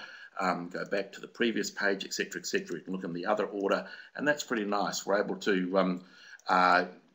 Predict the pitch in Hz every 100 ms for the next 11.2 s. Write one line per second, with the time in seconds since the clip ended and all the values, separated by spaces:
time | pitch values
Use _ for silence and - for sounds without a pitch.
0 | 92 117 98 110 95 92 95 90 - -
1 | - 110 110 - - - 107 - - -
2 | - - 135 123 117 107 156 117 104 117
3 | 117 127 139 - 120 110 101 98 - 120
4 | 110 185 185 107 92 92 92 92 92 -
5 | - 87 - - 120 95 - - 104 95
6 | - - - - - 139 113 120 113 107
7 | 98 92 120 - - 95 92 - 143 151
8 | - 90 87 127 185 - - - - -
9 | 113 110 110 110 - _ _ _ _ _
10 | _ _ _ - 120 117 - 120 107 104
11 | 98